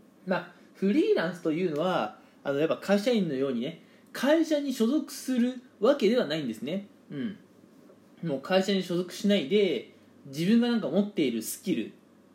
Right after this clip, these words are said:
まあ、動画編集ができるんだったら動画編集のスキル、何かロゴとかね、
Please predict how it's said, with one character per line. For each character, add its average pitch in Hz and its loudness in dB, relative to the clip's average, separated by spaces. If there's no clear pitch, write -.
ま 131 -2
あ、 110 -4
動 147 2
画 151 0
編 165 -2
集 131 -8
が 123 -2
で 123 -6
き 180 -2
る 165 -2
ん - -2
だ 151 -2
っ - -6
た 220 0
ら 160 0
動 139 2
画 160 2
編 170 -4
集 156 -8
の 120 -6
ス - -14
キ 214 -2
ル、 117 -4
何 175 -2
か 131 0
ロ 135 0
ゴ 180 4
と 202 2
か 135 2
ね、 202 -2